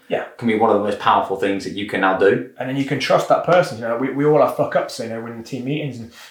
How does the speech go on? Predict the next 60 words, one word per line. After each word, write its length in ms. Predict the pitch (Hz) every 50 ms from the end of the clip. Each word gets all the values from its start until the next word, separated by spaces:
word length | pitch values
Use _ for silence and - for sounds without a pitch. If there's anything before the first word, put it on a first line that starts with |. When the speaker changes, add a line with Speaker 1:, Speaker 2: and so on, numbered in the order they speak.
| _ -
Speaker 1:
we 120 | 131 123 123
get, 260 | 127 117 113 - -
you 60 | 123
know, 100 | 120 113
when 120 | 117 117
we're 60 | 117 117
doing 140 | 123 113 107
an 60 | 107
N 140 | 113 113 113
P 100 | 110 113
S, 180 | 135 135 - 139
a 40 | 123
nominal, 360 | 117 110 113 110 107 104 - - -
um, 380 | 110 107 107 107 107 - - _ _ _
Speaker 2:
Yeah. 200 | 95 95 95 98
Speaker 1:
uh, 80 | - - -
Net 180 | 127 120 - -
Promoter 240 | 120 123 123 117
Score, 320 | 117 - - - 139 127 123
sorry, 300 | - 147 120 117 - - - - - - - - - _ -
and 100 | 117 117
we 40 |
maybe 200 | 117 120 120 113
get 140 | - - -
a 40 | -
better 160 | - - -
challenge 320 | - - 135 127 120 113 110
and 100 | 113 -
feedback. 440 | 131 131 135 135 - - 120 -
You 80 | 120 113
know, 60 | 107
we're 180 | 110 123 117 113
fortunate 420 | - - 131 127 - - - -
our 120 | 113 117 117
N 40 | 117
P 80 | - 127
S 140 | 113 - -
is, 100 | 113 -
is 120 | 110 - -
high, 320 | - 127 123 - - - - - - - - _
but 80 | -
you'll 100 | 127 123
still 220 | 123 - - 269 233
always 180 | 190 143 135
get 160 | 131 - - -
some 120 | - 135
challenge 260 | - 151 147 131 123 123
and 100 | 120 -
feedback 340 | - 190 196 135 120 -
that's 120 | - 113 -
very 220 | 131 135 135 127
incisive, 540 | 120 120 - - 151 160 156 156 - 110 104
and 80 | 110 110
you'll 80 | 110 113
get 160 | - 113 117
a, 460 | 120 120 120 - 120 117 117 110 107
a 80 | 110 117
guttural, 480 | 113 123 123 - - - 123 120 120 - - -
egoic 420 | 123 - - 131 120 123 120 120
reaction. 500 | 117 123 139 139 - - 175 190 202 -